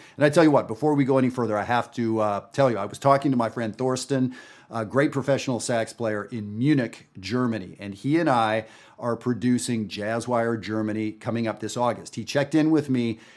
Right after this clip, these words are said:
and there are six spots left for Jazzwire Germany. We have people coming from all over Europe, all over the world, and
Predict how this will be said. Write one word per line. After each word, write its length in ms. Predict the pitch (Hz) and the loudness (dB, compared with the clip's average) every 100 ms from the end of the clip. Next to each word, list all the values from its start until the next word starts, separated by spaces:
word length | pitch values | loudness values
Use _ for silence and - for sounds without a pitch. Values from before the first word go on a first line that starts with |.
| - - | -14 -2
and 200 | 131 123 | 0 2
there 180 | 120 | 0
are 160 | 117 110 | -2 -6
six 560 | - - 151 160 - - | -4 -4 -4 -4 -8 -8
spots 600 | - - 113 82 - - - | -8 -2 -2 -2 -10 -16 -6
left 320 | 110 104 - _ | -6 -6 -10 _
for 240 | 113 107 | -6 -4
Jazzwire 680 | 95 104 104 107 101 95 85 | -2 -2 -2 -4 -4 -4 -8
Germany. 520 | 104 98 95 65 - | -8 -8 -10 -14 -16
We 120 | 107 107 | -8 -8
have 100 | - | -4
people 240 | 127 113 | -6 -6
coming 240 | - 117 | -6 -6
from 220 | 104 98 - | -6 -10 -6
all 240 | 113 123 | -2 2
over 240 | 135 120 113 | 2 2 0
Europe, 480 | 113 131 117 101 - | 2 2 2 -2 -4
all 200 | 110 123 | -2 -2
over 180 | 113 | -4
the 80 | 110 | -4
world, 460 | 104 120 117 95 - - - - | -2 -2 -2 -4 -10 -20 -20 -8
and 380 | 127 123 123 | -2 0 0